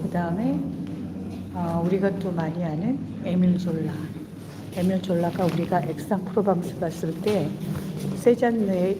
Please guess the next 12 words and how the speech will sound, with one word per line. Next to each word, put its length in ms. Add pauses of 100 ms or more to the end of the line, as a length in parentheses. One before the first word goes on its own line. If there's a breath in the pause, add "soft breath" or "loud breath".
(160)
어릴 340
적 280
소꿉친구라고 1200
그랬잖아요. 720 (520)
그 120
에밀 320
졸라. 340 (1300)
에밀 260
졸라의 640 (180)
묘입니다. 560 (1900)
프랑스를 640
빛낸, 720